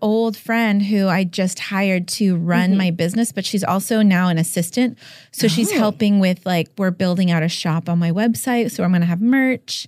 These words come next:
Speaker 2: You're gonna have merch?
Speaker 1: Merch, yeah. Um, I actually brought you
Speaker 2: Jess,
Speaker 1: something.
Speaker 2: truly, like, I, you're gonna be a fucking mogul, and I
Speaker 1: I
Speaker 2: love
Speaker 1: brought you a
Speaker 2: this.
Speaker 1: sticker.
Speaker 2: Cute, cute, cute.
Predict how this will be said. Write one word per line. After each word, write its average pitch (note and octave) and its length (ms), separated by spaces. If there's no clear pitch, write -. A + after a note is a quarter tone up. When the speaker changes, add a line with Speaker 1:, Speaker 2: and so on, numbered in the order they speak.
Speaker 2:
You're F#4+ 140
gonna A4+ 80
have A4+ 720
merch? - 0
Speaker 1:
Merch, B3+ 720
yeah. A#3 500
Um, G#3+ 540
I A3+ 100
actually C4 240
brought G#3+ 300
you D#4 100
Speaker 2:
Jess, - 80
Speaker 1:
something. F#3 500
Speaker 2:
truly, C#4 440
like, G#3+ 320
I, A3 200
you're G#3+ 220
gonna C4+ 220
be D#4 100
a E4 80
fucking B3 400
mogul, F#3 340
and F#3+ 140
I F#3 60
Speaker 1:
I F#3 40
Speaker 2:
love F3 220
Speaker 1:
brought - 140
you A#3+ 60
a B3 100
Speaker 2:
this. B3+ 120
Speaker 1:
sticker. A3 580
Speaker 2:
Cute, B3 240
cute, C4+ 220
cute. A3 340